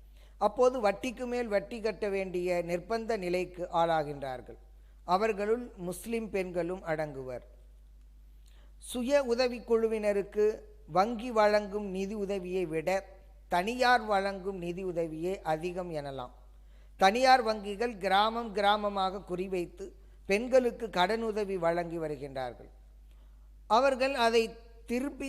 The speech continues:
செலுத்த முடியாத நிலைக்கு ஆளாகின்ற போது வட்டிக்கு மேல் வட்டியை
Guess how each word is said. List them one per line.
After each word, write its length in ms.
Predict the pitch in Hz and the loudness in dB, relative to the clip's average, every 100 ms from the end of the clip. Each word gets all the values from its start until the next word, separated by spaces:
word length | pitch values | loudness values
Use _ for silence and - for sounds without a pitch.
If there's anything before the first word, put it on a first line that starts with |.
| 220 | -6
செலுத்த 400 | - 226 233 - 240 | 2 2 2 -2 -4
முடியாத 640 | 220 214 214 214 233 240 | -2 -2 2 4 4 2
நிலைக்கு 440 | 202 202 208 - 190 | -2 -2 -2 -2 2
ஆளாகின்ற 560 | 180 202 196 185 170 | 2 4 2 0 -6
போது 320 | 151 156 156 233 - - - - - | -6 -6 -8 -10 -14 -20 -20 -14 -2
வட்டிக்கு 500 | 170 170 226 196 226 | -2 -2 -10 -8 -2
மேல் 240 | 220 226 | -2 0
வட்டியை 500 | 190 185 196 185 185 | -2 -4 -6 -2 -2